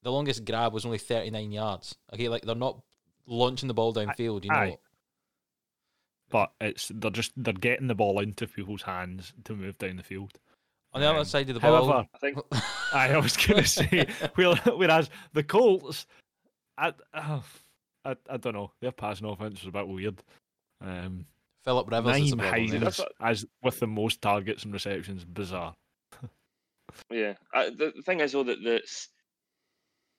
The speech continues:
Speaker 3: the Colts have been a pretty run-heavy team this year,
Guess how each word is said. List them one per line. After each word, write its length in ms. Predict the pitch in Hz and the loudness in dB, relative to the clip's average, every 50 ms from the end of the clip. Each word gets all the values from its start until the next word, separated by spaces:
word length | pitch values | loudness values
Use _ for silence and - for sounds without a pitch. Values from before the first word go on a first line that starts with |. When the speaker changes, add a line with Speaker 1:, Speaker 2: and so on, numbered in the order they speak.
| _ _ _ _ _ _ _ _ | _ _ _ _ _ _ _ _
Speaker 3:
the 80 | - 120 | -14 -14
Colts 640 | - - - 160 156 - - - - - - - - _ _ _ _ _ _ _ _ _ _ _ - | -8 -4 -4 -4 -4 -6 -10 -12 -12 -12 -14 -16 -20 _ _ _ _ _ _ _ _ _ _ _ -10
have 280 | - - 120 117 110 104 | -2 2 4 4 4 2
been 120 | 113 107 | -2 -4
a 120 | 107 107 - _ | -4 -4 -8 _
pretty 180 | - 123 107 110 | -6 -2 -2 -2
run-heavy 400 | 110 107 104 107 110 104 104 101 | -2 -2 -4 -4 -6 -6 -6 -8
team 220 | - - 107 104 | -10 -10 -10 -8
this 200 | 104 101 - - | -8 -8 -8 -6
year, 200 | 117 104 101 95 | -6 -8 -8 -8